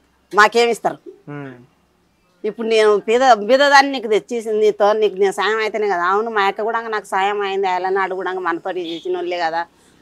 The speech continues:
Speaker 1: అని మీకు ఇంత కనికరం ఉంటది కదా. వాళ్ళ అమ్మ నాయన నాన్న కనికరం ఇస్తారు. అవునా, వాళ్ళు మన దగ్గర చేసిన వాళ్ళే పని,
Speaker 2: ఉమ్.
Speaker 1: అట్లా చేసిన వాళ్ళు,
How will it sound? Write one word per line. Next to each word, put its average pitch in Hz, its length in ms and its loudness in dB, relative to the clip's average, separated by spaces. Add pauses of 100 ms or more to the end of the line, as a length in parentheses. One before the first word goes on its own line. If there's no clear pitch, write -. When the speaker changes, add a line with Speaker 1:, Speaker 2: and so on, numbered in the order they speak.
Speaker 1:
అని 233 220 0
మీకు 220 160 -4
ఇంత 214 140 0
కనికరం 214 400 2
ఉంటది 233 240 0
కదా. 214 220 0 (500)
వాళ్ళ 170 140 2
అమ్మ 208 140 2
నాయన 240 220 0
నాన్న 220 220 -2
కనికరం 208 320 -2
ఇస్తారు. 196 300 -2
అవునా, 226 200 -4
వాళ్ళు 214 260 -2
మన 196 180 -2
దగ్గర 202 260 -4
చేసిన 202 300 -8
వాళ్ళే 190 160 -6
పని, 190 440 -10 (380)
Speaker 2:
ఉమ్. 156 100 -10
Speaker 1:
అట్లా 185 160 -2
చేసిన 226 320 -2
వాళ్ళు, 220 360 -2